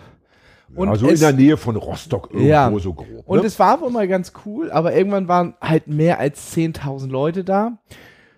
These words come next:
Speaker 1: Und das funktioniert halt nicht. Wir haben das schon mal gesagt, wenn du einen, äh, Raum mit hundert Punks hast, fünfundzwanzig werden, äh, irgendwann Scheiße bauen.
Speaker 2: Mhm.
Speaker 1: Und das hochpotenziert auf zehntausend, hast du halt richtig viele Idioten.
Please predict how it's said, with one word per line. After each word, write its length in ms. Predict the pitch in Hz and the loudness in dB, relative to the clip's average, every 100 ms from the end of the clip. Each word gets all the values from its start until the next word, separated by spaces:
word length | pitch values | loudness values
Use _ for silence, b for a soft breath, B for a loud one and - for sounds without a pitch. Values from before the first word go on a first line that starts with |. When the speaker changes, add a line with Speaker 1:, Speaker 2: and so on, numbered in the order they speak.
| b _ | b _
Speaker 1:
Und 200 | 135 151 | -2 2
das 200 | 147 143 | 4 2
funktioniert 600 | - 160 147 - 147 143 | 0 -6 -6 -6 0 2
halt 160 | 127 101 | 2 0
nicht. 180 | 98 92 | -2 2
Wir 80 | 143 | 2
haben 100 | 196 | 2
das 120 | 185 | 0
schon 100 | 185 | -2
mal 100 | 165 | -2
gesagt, 420 | 151 156 185 - b b - | 0 0 -2 -8 b b -2
wenn 140 | 151 | -2
du 140 | 170 170 | 0 -2
einen, 180 | 165 | -4
äh, 200 | 165 143 | 0 0
Raum 320 | 139 135 165 202 | 2 2 2 0
mit 160 | 180 | -4
hundert 220 | 196 160 | -2 -2
Punks 320 | 151 175 185 180 | 0 -2 -2 -2
hast, 320 | 170 - _ | -2 -4 _
fünfundzwanzig 640 | - 170 160 147 139 143 | -6 -4 -4 -4 -4 -4
werden, 340 | 127 127 127 - _ _ | 0 0 -2 -10 _ _
äh, 160 | 95 135 | -2 -2
irgendwann 680 | - 165 202 180 165 143 143 | 2 2 4 0 0 -2 -2
Scheiße 360 | - 104 107 | -4 -4 -6
bauen. 320 | 87 65 85 101 _ _ - | -8 -10 -12 -16 _ _ -14
Speaker 2:
Mhm. 400 | 87 73 73 113 | -12 -10 -12 -14
Speaker 1:
Und 140 | - 131 | -2 2
das 260 | 160 - | 2 0
hochpotenziert 800 | 165 196 - 139 113 101 120 120 | -2 -2 -4 -4 -4 -4 0 2
auf 160 | 101 113 | 2 -2
zehntausend, 680 | - 135 135 160 180 135 170 B B B | -2 -2 0 0 0 -4 -10 B B B
hast 220 | 160 175 190 | 0 2 4
du 60 | |
halt 200 | 165 - _ _ _ 135 | 2 2 _ _ _ 0
richtig 380 | 185 - 165 | 0 0 -4
viele 240 | - 160 147 | -4 -2 -2
Idioten. 480 | 127 131 101 - | 0 -4 -6 -12